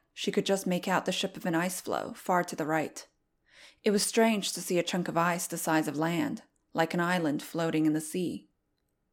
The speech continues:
"Let's go back down," said Frost. "It's freezing up here." Below deck, the others stood around a roughly drawn map that Isra had made.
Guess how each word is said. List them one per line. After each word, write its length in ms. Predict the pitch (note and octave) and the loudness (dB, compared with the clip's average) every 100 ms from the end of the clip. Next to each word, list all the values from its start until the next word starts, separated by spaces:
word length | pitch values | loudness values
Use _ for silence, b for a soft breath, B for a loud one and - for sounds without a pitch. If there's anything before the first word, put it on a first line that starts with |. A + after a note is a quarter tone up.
| _ _ _ _ _ _ _ - | _ _ _ _ _ _ _ -4
"Let's 180 | G#3+ | -2
go 80 | - | 0
back 200 | F#3 - | 0 0
down," 360 | - B1+ - - _ | -2 -4 -4 -8 _
said 180 | - E3+ | -8 -6
Frost. 460 | - B2 D#3 - - _ | -2 -2 -4 -8 -18 _
"It's 220 | - - | -10 -6
freezing 400 | - F#3+ F#3 - | -2 2 2 0
up 120 | D#2+ - | -6 -8
here." 300 | A1 - - _ _ _ _ _ _ _ _ _ _ _ _ _ _ _ b b b - | -10 -10 -16 _ _ _ _ _ _ _ _ _ _ _ _ _ _ _ b b b 2
Below 280 | G#3 A3+ B3 | 6 8 6
deck, 420 | E3+ D#3 - - | 4 2 -4 -8
the 160 | - F#3+ | 0 4
others 260 | F#3+ F#3 F#3 | 4 4 0
stood 220 | F#3+ F3+ | 2 2
around 260 | E3+ E3+ | 2 2
a 60 | E3+ | 2
roughly 340 | E3+ F3+ E3 | 0 0 -2
drawn 260 | D#3+ E3 D#3+ | -2 2 2
map 360 | E3 F#3+ - - | 2 0 -2 -4
that 140 | C#3+ | 0
Isra 340 | E3+ E3+ D#3 | 0 0 -4
had 100 | D#3+ | -4
made. 400 | C3+ B2+ C3+ - | -4 -4 -4 -8